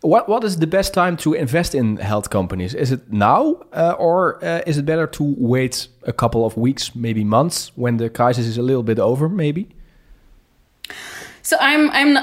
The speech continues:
Speaker 2: I'm not a market timer, I'm just putting that out there. But generally what I, I, I tell people is to average out over time, because you're you're not gonna catch the peak, you're not gonna catch the bottom.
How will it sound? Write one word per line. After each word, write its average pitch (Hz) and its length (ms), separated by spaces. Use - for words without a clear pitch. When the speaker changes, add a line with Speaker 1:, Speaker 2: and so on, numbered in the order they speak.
Speaker 2:
I'm 254 180
not 277 160
a - 20
market 226 380
timer, - 520
I'm - 140
just - 220
putting 240 240
that 208 160
out 202 260
there. 208 380
But 233 320
generally 320 400
what 220 160
I, 214 240
I, 214 340
I 220 120
tell 262 220
people 339 360
is 214 320
to 208 160
average 220 500
out 240 380
over 196 260
time, 247 400
because 220 300
you're 233 400
you're 247 200
not 254 260
gonna 226 300
catch 226 320
the - 100
peak, 240 360
you're 226 100
not 220 160
gonna 220 240
catch 220 260
the 233 80
bottom. 233 480